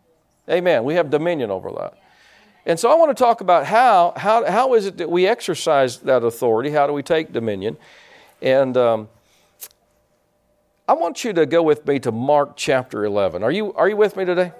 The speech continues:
Mark chapter eleven. Let's go there. Mark chapter eleven. I want to read, this is a real familiar passage of Scripture. Mark chapter eleven. Boy, it, it is, it is, it is loaded with truth. Mark chapter eleven.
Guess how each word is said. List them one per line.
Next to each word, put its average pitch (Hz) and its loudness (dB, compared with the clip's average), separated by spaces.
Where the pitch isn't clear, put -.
Mark 156 -2
chapter 165 -2
eleven. 123 0
Let's 185 -2
go 175 0
there. 131 2
Mark 185 0
chapter 180 -2
eleven. 156 0
I 143 0
want 156 -2
to - -4
read, 151 -4
this - -4
is - -8
a 123 -10
real 151 -6
familiar 143 -2
passage 143 -6
of 104 -10
Scripture. 147 -8
Mark 139 -6
chapter 147 -6
eleven. 131 -4
Boy, 147 -2
it, 151 0
it 160 0
is, 110 -6
it 160 -2
is, 110 -6
it 180 0
is 113 -4
loaded 151 -2
with 147 -8
truth. - -10
Mark 151 0
chapter 185 -2
eleven. 151 0